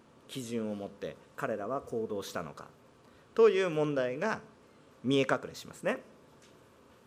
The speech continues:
で、結局彼らは真理や根拠があやふやなまま、自分の判断で戦闘に参加したんです。あんまり深く考えていないし、ちゃんと調査もしてないわけです。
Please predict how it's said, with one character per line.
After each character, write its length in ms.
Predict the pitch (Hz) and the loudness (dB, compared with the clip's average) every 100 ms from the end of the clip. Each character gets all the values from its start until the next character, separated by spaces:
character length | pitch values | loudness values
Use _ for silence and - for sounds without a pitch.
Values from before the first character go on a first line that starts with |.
| - - - - - - - - - - | -20 -20 -20 -18 -18 -18 -20 -20 -16 4
で、 160 | 175 - | 6 6
結 240 | 226 220 | 2 0
局 220 | 311 320 | 2 4
彼 200 | 302 339 | 4 6
ら 100 | 214 | 6
は 340 | 135 180 113 - | 8 6 4 -6
真 480 | - - 330 359 320 | -8 -4 0 0 0
理 140 | 135 | 2
や 240 | 123 117 - - | 2 0 -4 0
根 260 | 277 330 - | 0 0 0
拠 180 | 104 | 0
が 300 | 92 101 - | 0 -2 0
あ 80 | 113 | 2
や 180 | 165 233 | 2 2
ふ 140 | 247 | 0
や 100 | 247 240 | 0 0
な 120 | 226 | 0
ま 100 | 220 | 0
ま、 120 | 170 | 0
自 240 | 110 123 | -2 -6
分 260 | 165 269 285 | -2 -2 0
の 80 | 285 | 0
判 300 | 330 339 330 | 2 2 2
断 240 | 220 139 | 0 2
で 220 | 165 147 | 0 0
戦 280 | - 160 165 | 0 0 2
闘 160 | 185 196 | 2 2
に 100 | 202 | 0
参 220 | 113 120 | -2 -2
加 100 | 143 | -4
し 60 | - | -2
た 100 | 156 | -4
ん 60 | |
で 60 | 92 | -4
す。 100 | 104 | -4
あ 80 | 131 | -2
ん 80 | |
ま 80 | 196 | -2
り 40 | 156 | -4
深 220 | - 277 | 0 -2
く 100 | 107 | 0
考 100 | 160 190 | -4 0
え 80 | 190 | -2
て 80 | - | -2
い 20 | |
な 80 | 127 | -4
い 60 | 113 | -6
し、 80 | - | -8
ち 80 | |
ゃ 60 | 160 | -6
ん 40 | |
と 100 | 202 | -6
調 220 | - 240 240 | 0 0 0
査 100 | 101 | -4
も 100 | 92 | -6
し 80 | |
て 100 | - | -8
な 120 | 190 190 | -6 -6
い 60 | |
わ 80 | 76 | -10
け 60 | - | -16
で 100 | |
す。 60 | - | -20